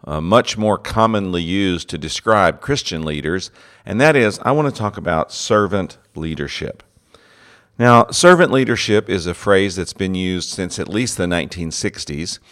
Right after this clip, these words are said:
uh, popularized by a popular, uh, book by that same title.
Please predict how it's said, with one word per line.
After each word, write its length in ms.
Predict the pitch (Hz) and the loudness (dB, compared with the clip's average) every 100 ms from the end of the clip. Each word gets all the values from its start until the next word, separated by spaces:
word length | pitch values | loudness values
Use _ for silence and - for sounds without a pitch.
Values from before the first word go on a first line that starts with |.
| - - - | -20 -20 -14
uh, 80 | - | -6
popularized 920 | - 101 101 98 95 92 90 87 82 | -2 -2 -2 0 2 2 2 0 -2
by 200 | 82 78 | -2 -2
a 60 | |
popular, 640 | - 98 95 87 80 78 - - | -2 -2 -2 -2 -4 -4 -8 -8
uh, 180 | 73 69 | -6 -4
book 360 | 73 110 82 | 2 2 2
by 120 | 82 80 | 0 0
that 200 | 78 - | 0 -2
same 280 | 90 80 | -6 -6
title. 540 | 76 - 92 76 76 | -6 -2 -2 -2 -6